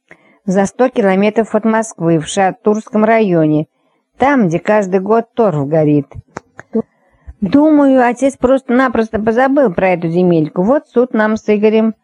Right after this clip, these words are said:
половину ее и присудил. Просто цирк. Да уж, покачала я головой. Сказать нечего. Лада грустно улыбнулась. Самое противное, что эта Полина мгновенно вновь выскочила замуж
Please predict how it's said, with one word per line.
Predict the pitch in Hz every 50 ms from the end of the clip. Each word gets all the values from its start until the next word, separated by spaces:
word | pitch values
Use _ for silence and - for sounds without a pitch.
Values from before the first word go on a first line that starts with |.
| _ _ _ _ _ _ _ _ _ _ -
половину | - 233 226 233 233 233 269 311 320 294
ее | 262 226 220 220 233 247 262
и |
присудил. | 247 - 233 226 - 254 233 190 175 185 180 180 175
Просто | - 214 233 247 - - 285 277
цирк. | 277 - - 190 175 160 165 -
Да | 180 175 175 185 208 214 220 214 220 220
уж, | 226 214 - _
покачала | - 220 - 214 202 - - - 202 202 190 185 180
я | 180
головой. | 190 190 185 190 190 190 185 185 180 185 190 - _ _ _ _ _ _ _ _ _ _ _
Сказать | _ - 185 175 170 185 220 254 262 -
нечего. | 233 185 180 175 170 165 - - 180 170 165
Лада | 170 190 226 277 349 - 339
грустно | 285 226 185 175 180 196 214 - - 202 202 202
улыбнулась. | 196 190 170 170 165 160 156 156 156 156 - _ _ _ _ _ _ _ _ _ _ _
Самое | - - - 269 294 302 269 233 190 175
противное, | 165 - 185 185 180 - - - 320 339 339 240 180 160 151 151
что | - - 196
эта | 190 - 202
Полина | 202 - 202 208 233 269 269 233 180
мгновенно | 170 160 165 175 196 220 240 277 294 285 240 190 175 170 170 170
вновь | 180 202 214 202 180 - -
выскочила | 185 180 170 - - 160 165 160 160 160
замуж | 151 160 185 196 220 247 247 254